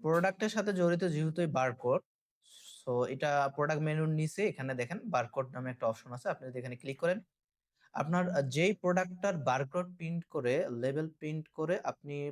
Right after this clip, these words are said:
প্রোডাক্টে অ্যাটাচ করতে চান, সেটা সাধারণত, আহ, দেড় by এক ইঞ্চি স্টিকার হয়ে থাকে। So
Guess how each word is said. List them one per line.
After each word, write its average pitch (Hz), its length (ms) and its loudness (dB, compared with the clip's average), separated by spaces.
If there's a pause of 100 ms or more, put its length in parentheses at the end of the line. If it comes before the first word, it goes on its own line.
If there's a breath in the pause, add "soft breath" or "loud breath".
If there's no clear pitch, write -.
প্রোডাক্টে 131 420 -4
অ্যাটাচ 127 320 -6
করতে 143 260 -12
চান, 170 400 -6
সেটা 135 640 2 (380)
সাধারণত, 147 600 -2 (600 soft breath)
আহ, 120 500 4
দেড় 139 440 2
by 151 240 4
এক 143 240 2
ইঞ্চি 147 460 -2
স্টিকার 143 420 0
হয়ে 147 180 0
থাকে। 165 260 -6 (640)
So 123 80 -6